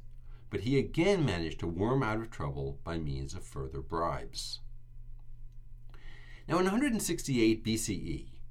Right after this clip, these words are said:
as Antiochus was mounting another attack on Egypt, there was a rumor that Menelaus had died. Jason had been waiting in exile, and with a large force,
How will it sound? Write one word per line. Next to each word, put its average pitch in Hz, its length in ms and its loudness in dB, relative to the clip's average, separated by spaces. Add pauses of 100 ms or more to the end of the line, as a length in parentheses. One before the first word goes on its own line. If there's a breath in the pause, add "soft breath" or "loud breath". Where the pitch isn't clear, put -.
(280 soft breath)
as 101 160 0
Antiochus 156 720 0
was 98 160 0
mounting 110 460 0
another 110 580 2
attack 104 400 -4
on 85 140 -2
Egypt, - 640 -6 (600 soft breath)
there 113 120 6
was 113 160 6
a 101 80 2
rumor 110 540 4 (180)
that 90 120 -2
Menelaus 87 680 0
had 71 160 -6
died. 82 460 -6 (1000 soft breath)
Jason 156 460 8
had 127 180 2
been 139 180 6
waiting 104 340 4
in 131 140 2
exile, 87 680 -2 (760 loud breath)
and 107 140 2
with 107 120 8
a 101 40 2
large 120 340 6
force, 78 680 0